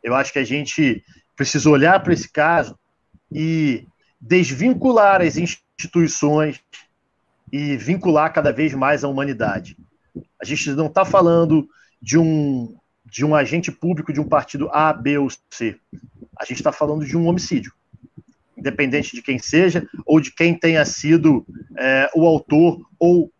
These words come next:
o mandante ou a mandante, né? O nosso trabalho todo foi bem feito, né? E o tempo todo a gente foi exposto, e foi colocado, é, sobre arguição.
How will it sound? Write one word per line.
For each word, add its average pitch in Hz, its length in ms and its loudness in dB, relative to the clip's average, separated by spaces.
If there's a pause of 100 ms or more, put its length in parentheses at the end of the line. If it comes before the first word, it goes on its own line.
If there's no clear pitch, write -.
o 175 160 4
mandante 147 480 -4
ou 131 200 -4
a 143 100 -2
mandante, 117 680 -10 (160)
né? 123 200 -4 (200)
O 120 60 -10
nosso 147 300 0
trabalho 156 440 2
todo 175 300 2
foi - 260 -6
bem 120 200 -4
feito, - 440 -10 (360)
né? 120 220 -2 (180)
E 147 80 4
o 151 100 2
tempo 185 260 0
todo 175 460 2 (680)
a 131 100 0
gente 143 180 -4
foi 156 340 2
exposto, 165 640 0 (340)
e 214 60 -6
foi 170 220 0
colocado, 170 800 -2 (320)
é, 131 800 2 (380)
sobre 175 340 0
arguição. 156 720 0